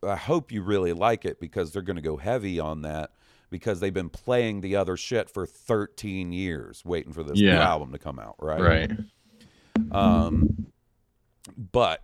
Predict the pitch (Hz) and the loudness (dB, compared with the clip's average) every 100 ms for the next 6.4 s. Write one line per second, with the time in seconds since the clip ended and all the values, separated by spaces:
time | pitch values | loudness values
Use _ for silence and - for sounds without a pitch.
0 | - 101 104 104 120 113 - 104 85 - | -6 -2 -2 -2 -2 -2 0 -2 -2 -4
1 | 90 92 98 95 90 - 92 85 82 85 | -4 -2 -2 -2 -2 -2 -4 -4 -6 -10
2 | _ 82 82 87 85 82 85 85 82 - | _ -10 -4 -2 -4 -4 -4 -6 -8 -14
3 | 80 - 90 85 82 - 82 85 78 95 | -16 -6 -2 0 0 -2 -4 -2 0 0
4 | 90 - - 82 87 90 92 _ _ _ | 0 -6 -6 -6 -6 -8 -12 _ _ _
5 | _ _ 82 85 98 90 82 67 71 64 | _ _ -6 0 2 0 -6 -6 -6 -6
6 | 65 - - | -10 -10 -14